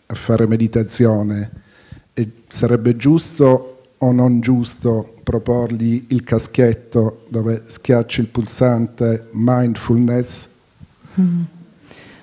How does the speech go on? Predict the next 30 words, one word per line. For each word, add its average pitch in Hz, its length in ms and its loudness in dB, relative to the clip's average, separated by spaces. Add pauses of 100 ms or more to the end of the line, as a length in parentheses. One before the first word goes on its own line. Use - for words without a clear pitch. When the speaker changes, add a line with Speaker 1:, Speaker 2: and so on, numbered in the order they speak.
(100)
Speaker 2:
So 180 440 2
my 180 180 0
question 190 540 0
is, 170 260 0
is 180 220 0
it - 180 0 (140)
right 208 640 0
or 185 120 4
not 175 680 0 (120)
to - 140 -2
put 190 300 2
one 185 100 6
of 175 60 4
these 170 180 0
caps 196 440 -2
on 180 120 4
somebody's 185 600 0
head 175 480 0 (300)
and, 165 440 2
uh, 175 100 2
have 165 220 -2
them 165 220 -2
click 180 420 -4
on 165 240 2
the 160 220 0
mindfulness 165 600 -2
button? - 440 -4 (1800)
Speaker 1:
Altre, 135 800 4 (280)
altre 139 360 2
tecnologie 147 1200 4